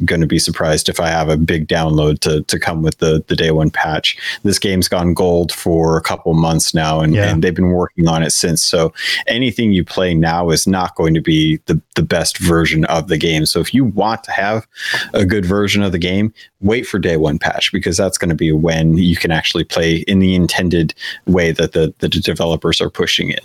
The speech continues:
Speaker 1: So it, as far as, like, the, the spoilers and stuff like that, I, I tend to stay off Reddit, and I tend to stick to official channels,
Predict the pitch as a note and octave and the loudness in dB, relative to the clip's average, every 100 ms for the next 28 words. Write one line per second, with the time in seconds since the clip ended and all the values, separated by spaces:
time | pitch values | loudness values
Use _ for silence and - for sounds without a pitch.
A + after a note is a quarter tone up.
0 | - - E2+ D#2+ D#2 - - - - C#3 | -6 -2 0 0 0 -2 -2 -2 -2 -2
1 | B2+ - - A2 A#2 - B2 B2+ B2 G#2+ | -2 -6 -6 -2 -2 -2 -2 0 0 0
2 | - F#2+ E2+ - F#2+ F#2+ F2+ F2+ F#2 _ | 0 0 -2 -4 0 2 4 2 -2 _
3 | G2 F2+ E2+ E2 - - - - - A#2 | 0 2 4 2 -2 -10 -6 -4 0 0
4 | A2 A2 G2+ G2+ - F#2 F2+ F2 F2+ F2 | 2 2 2 0 0 -2 -4 -2 0 0
5 | - G2 G#2+ G#2+ - G2+ G2+ - F#2+ F#2+ | 0 -2 0 -2 -4 -2 -2 -2 -2 -2
6 | F2+ - F#2+ E2+ E2+ E2+ F#2 E2+ D#2+ F#2 | -2 -2 0 0 0 -2 0 2 2 0
7 | - - _ - - G2+ F2 E2+ - F#2 | -2 -8 _ -8 -4 -2 0 -2 -2 0
8 | E2+ E2+ - E2+ - - F2 E2 E2 A#2+ | 0 0 0 -4 -4 0 2 4 4 2
9 | F2+ - F#2+ - F#2 - F2 E2+ F2+ F2+ | 0 -2 -2 0 -2 -2 -2 0 0 0
10 | - | -2